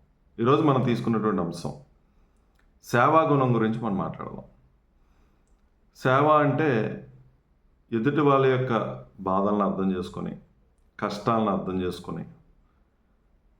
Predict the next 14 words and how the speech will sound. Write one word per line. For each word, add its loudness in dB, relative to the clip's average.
ఆపదలో 4
ఉన్న 4
వాళ్ళని 2
ఆదుకునేటువంటి -4
ఒక -8
గుణం. -6
ఇది 0
చాలా 2
మంచి 0
లక్షణం, -2
ఏ 2
మనిషికైనా 0
ఉండాల్సినటువంటి 0
లక్షణం. -10